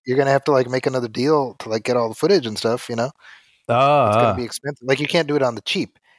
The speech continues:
Speaker 2: Yeah.
Speaker 1: And the studio was like, "No, no, we're just gonna use, like, the unused stuff that you shot." And they're literally like, "All right, good luck." And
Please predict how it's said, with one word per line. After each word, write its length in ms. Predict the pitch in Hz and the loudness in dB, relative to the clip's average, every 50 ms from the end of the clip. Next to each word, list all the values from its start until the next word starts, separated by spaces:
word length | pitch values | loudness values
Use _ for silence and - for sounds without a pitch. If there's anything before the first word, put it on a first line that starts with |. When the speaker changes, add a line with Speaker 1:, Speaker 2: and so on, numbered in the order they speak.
| _ | _
Speaker 2:
Yeah. 220 | - 107 107 104 98 | 0 2 2 2 2
Speaker 1:
And 180 | 127 127 123 123 | 0 -2 -4 -4
the 60 | 123 | -4
studio 220 | - 196 185 170 | -2 0 2 4
was 80 | 156 147 | 4 4
like, 100 | 170 175 | 4 4
"No, 80 | 196 | 4
no, 80 | 190 170 | 4 4
we're 120 | 160 165 | 4 2
just 160 | 170 170 - - | 2 0 0 0
gonna 140 | 185 165 | 0 0
use, 380 | 156 139 131 135 143 147 135 123 | 0 -2 -4 -4 -4 -4 -2 -2
like, 220 | 135 127 117 - | -2 -2 -2 -2
the 180 | - 131 127 - 139 | -2 -4 -4 -2 -4
unused 500 | 135 135 131 127 123 123 123 110 - - | -4 -4 -4 -6 -6 -4 -4 -6 -6 -8
stuff 320 | - - - 139 127 - - | -6 0 2 2 2 2 0
that 140 | 131 123 | -4 -6
you 80 | 131 147 | -4 -4
shot." 340 | 135 - - 104 104 107 - _ | -4 -2 -2 -2 -2 -4 -6 _
And 80 | - - | -16 -14
they're 120 | - 110 110 113 | -12 -12 -10 -8
literally 360 | 117 113 120 117 110 110 107 | -8 -8 -8 -10 -10 -12 -10
like, 80 | 113 | -6
"All 60 | 127 160 | -4 -2
right, 120 | 165 147 | -2 -2
good 140 | 143 156 175 | -4 -2 2
luck." 260 | 208 214 180 - - | 2 2 2 2 -2
And 180 | 139 131 120 113 | -8 -12 -12 -12